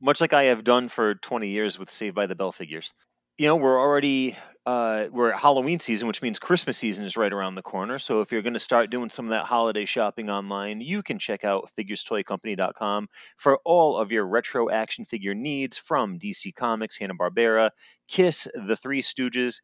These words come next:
and a whole lot more. If you're a wrestling fan, you can also find plenty of wrestling merchandise. We hold the license for Ring of Honor's replica belts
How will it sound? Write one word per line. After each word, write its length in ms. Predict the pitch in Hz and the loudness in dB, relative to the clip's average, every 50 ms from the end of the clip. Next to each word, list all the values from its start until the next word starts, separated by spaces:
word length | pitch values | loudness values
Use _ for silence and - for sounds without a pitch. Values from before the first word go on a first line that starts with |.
| - | -10
and 220 | 113 117 120 113 104 | -6 -6 -4 -4 -6
a 60 | 98 | -6
whole 260 | - 120 113 107 101 | -6 -6 -4 -2 0
lot 200 | 104 98 95 - 127 | 0 0 0 -2 -4
more. 340 | 131 139 139 139 139 135 - _ _ _ - | -6 -4 -2 -2 -4 -6 -8 _ _ _ -6
If 200 | 104 101 - - | -6 -6 -4 -2
you're 160 | 113 107 107 | 0 0 2
a 40 | 104 | 2
wrestling 380 | 107 120 110 - - 135 120 113 | 2 0 0 0 -4 -8 -8 -8
fan, 300 | - 127 123 120 117 113 | -6 -6 -4 -4 -4 -6
you 100 | 107 - | -8 -8
can 100 | 110 120 | -6 -6
also 220 | 117 - - 120 | -6 -6 -6 -12
find 360 | - - 117 107 104 101 - | -8 -6 -4 -4 -4 -6 -8
plenty 360 | _ - 139 131 - 139 - - | _ -8 -8 -8 -8 -8 -6 -4
of 180 | 120 104 95 | -4 -4 -4
wrestling 460 | 104 117 120 - - 147 135 131 127 | -2 -2 -2 -2 -2 -6 -6 -6 -6
merchandise. 600 | 123 127 127 120 - 127 117 123 123 123 120 - - | -4 -6 -6 -6 -6 -6 -2 -2 -2 -2 -4 -8 -8
We 100 | 107 110 | -8 -8
hold 240 | 95 - 117 117 107 | -8 -6 -8 -8 -8
the 80 | - 104 | -6 -4
license 360 | 110 110 104 - - 113 - | -4 -4 -4 -4 -8 -12 -10
for 180 | - 110 98 | -6 -6 -4
Ring 180 | 92 110 120 117 | -4 -4 -4 -2
of 80 | 101 104 | 0 0
Honor's 400 | 123 123 123 117 110 101 - 107 | 2 0 0 -2 -4 -6 -6 -6
replica 320 | 110 - - - - 113 | -6 -6 -6 -10 -10 -4
belts 320 | 104 110 110 - - - | 0 0 0 0 -2 -8